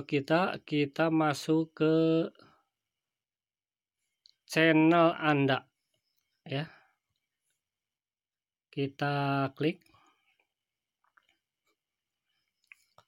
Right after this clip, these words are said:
Nah, setelah kita masuk ke channel kita, ini adalah kumpulan video-video kita ya.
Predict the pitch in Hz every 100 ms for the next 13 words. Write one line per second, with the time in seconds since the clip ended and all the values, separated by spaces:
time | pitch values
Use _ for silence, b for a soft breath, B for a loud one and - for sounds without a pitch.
0 | _ _ _ _ _ _ - 170 160 135
1 | 131 - _ - - 156 196 220 208 202
2 | 196 165 180 160 175 170 165 160 160 160
3 | - - 147 147 143 139 139 139 147 -
4 | _ _ _ - 170 139 156 185 160 160
5 | 185 151 151 170 - b b b b _
6 | _ 170 151 160 160 165 175 170 - 165
7 | 151 156 151 151 143 139 151 165 - -
8 | _ _ - 139 139 117 _ _ _ _
9 | 139 151